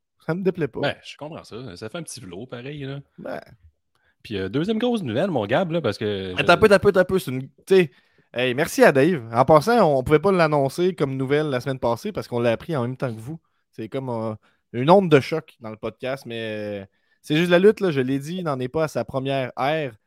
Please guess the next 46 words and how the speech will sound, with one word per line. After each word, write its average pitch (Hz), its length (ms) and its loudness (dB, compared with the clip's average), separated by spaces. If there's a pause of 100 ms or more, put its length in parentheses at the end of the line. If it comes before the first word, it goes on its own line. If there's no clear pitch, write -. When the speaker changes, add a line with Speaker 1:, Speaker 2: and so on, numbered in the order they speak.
(280)
Speaker 1:
euh, 107 280 -4
suivez-nous 123 440 -8
sur 123 180 -6
le 113 100 0
Patreon, 120 460 -2
là, 131 80 -6
pour 110 140 -10
voir 120 200 -2
les, 113 200 -4
les, 110 180 -4
les, 104 300 -6 (260)
vos 120 140 -4
commentaires, 131 580 0
là, 127 140 -2
sur, 117 240 -8
euh, 110 240 -2
la, 107 120 -4
la, 110 320 -4
la 117 140 -4
review 120 240 -4
de 143 60 -2
la 135 100 2
saison. 127 420 -2
Ça 139 140 -2
parle 170 220 0
de 139 100 0
certaines 143 480 -6
aires, 147 300 0
là. 135 260 0 (260)
Il 127 100 -4
y 135 40 6
a, 127 300 4
il 117 60 -6
y 135 100 2
en 143 80 0
a 202 60 -2
qui 170 160 -6
dit, 147 160 -14
il 135 60 -4
y - 20 2
a 131 40 -2
quelqu'un 196 200 -6
qui 170 120 -8
dit 151 140 -10
que 147 120 -2
son 131 220 -4